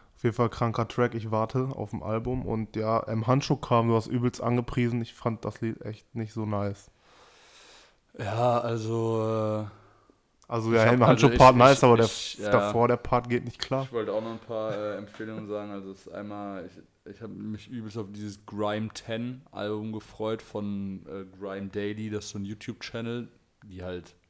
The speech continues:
Speaker 2: also da kommen Real Talk pro Tag fünfundsiebzig Grime-Music-Videos.
Speaker 1: <laughs>
Speaker 2: Ich weiß nicht, wo die das immer alles ausgraben.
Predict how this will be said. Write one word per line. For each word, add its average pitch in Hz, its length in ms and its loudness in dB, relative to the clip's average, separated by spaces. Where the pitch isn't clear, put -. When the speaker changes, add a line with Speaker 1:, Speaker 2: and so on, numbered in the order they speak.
Speaker 2:
also 92 140 -10
da 92 100 -6
kommen 98 300 -8
Real 104 260 -6
Talk - 380 -6
pro 104 280 -8
Tag - 360 -6
fünfundsiebzig 110 920 -10
Grime-Music-Videos. 95 1300 -6
Speaker 1:
<laughs> - 20 -20
Speaker 2:
Ich - 120 -18
weiß 104 240 -8
nicht, - 140 -20
wo 101 40 -12
die 95 160 -12
das 107 240 -8
immer 110 140 -8
alles 104 220 -8
ausgraben. 101 640 -8